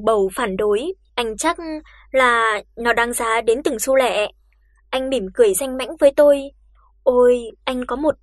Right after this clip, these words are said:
nụ cười thật rạng rỡ và nỗi đau quay trở lại, trổ hoa trong thân thể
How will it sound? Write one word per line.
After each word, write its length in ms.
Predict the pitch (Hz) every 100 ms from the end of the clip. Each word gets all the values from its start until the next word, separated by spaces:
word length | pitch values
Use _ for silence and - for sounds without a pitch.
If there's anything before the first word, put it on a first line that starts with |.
| 233
nụ 180 | 226 -
cười 280 | 247 214 185 -
thật 120 | -
rạng 240 | - - -
rỡ 220 | - - 359 - - - -
và 380 | 277 247 233 208
nỗi 220 | 240 269
đau 280 | 294 302 285
quay 120 | 277 277
trở 200 | 277 190
lại, 300 | 220 208 - _ _ -
trổ 240 | - -
hoa 340 | 240 262 254 247
trong 120 | 269 262
thân 180 | 277 262
thể 220 | 277